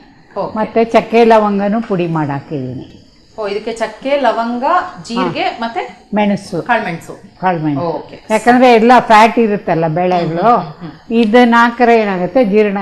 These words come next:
Speaker 2: ಚೆನ್ನಾಗಾಗತ್ತೆ.
Speaker 1: ಸರಿ ಅಮ್ಮ, ನಾವೀಗ ಓಕೆ, ಇದೆಲ್ಲ ರೆಡಿ ಮಾಡ್ಕೊಂಡಿದೀವಿ. ಮಸಾಲ್ ವಡೆಗೆ ನಾವೆಲ್ಲ ಪದಾರ್ಥಗಳನ್ನ ರೆಡಿ ಮಾಡ್ಕೊಂಡಿದೀವಿ. ಮುಂದೆ ಏನ್ ಮಾಡ್ತಾರೆ ಅನ್ನೋದನ್ನ ನೋಡೋಣ. ಈಗ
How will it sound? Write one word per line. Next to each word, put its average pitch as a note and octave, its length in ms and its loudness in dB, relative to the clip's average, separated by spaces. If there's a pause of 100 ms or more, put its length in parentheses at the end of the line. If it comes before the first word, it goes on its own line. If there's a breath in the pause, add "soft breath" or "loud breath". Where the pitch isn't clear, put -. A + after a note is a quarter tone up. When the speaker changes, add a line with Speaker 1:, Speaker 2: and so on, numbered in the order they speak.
(100)
Speaker 2:
ಚೆನ್ನಾಗಾಗತ್ತೆ. D#3 720 -8 (460)
Speaker 1:
ಸರಿ C#4 200 -4
ಅಮ್ಮ, - 140 -10 (380 soft breath)
ನಾವೀಗ F3 340 -4 (1000)
ಓಕೆ, F#3+ 140 -10
ಇದೆಲ್ಲ G3 280 -2
ರೆಡಿ G#3 200 -4
ಮಾಡ್ಕೊಂಡಿದೀವಿ. A3+ 920 -6 (140)
ಮಸಾಲ್ B3+ 420 0
ವಡೆಗೆ A3+ 680 -6
ನಾವೆಲ್ಲ A#3 300 -4 (120)
ಪದಾರ್ಥಗಳನ್ನ G#3+ 560 -4 (100)
ರೆಡಿ G3+ 180 -8
ಮಾಡ್ಕೊಂಡಿದೀವಿ. A3+ 640 -6
ಮುಂದೆ D4 300 -4
ಏನ್ C4+ 320 -6
ಮಾಡ್ತಾರೆ C4+ 420 -4
ಅನ್ನೋದನ್ನ A3+ 340 -6 (200)
ನೋಡೋಣ. G#3+ 300 -6 (600 loud breath)
ಈಗ B3 180 -10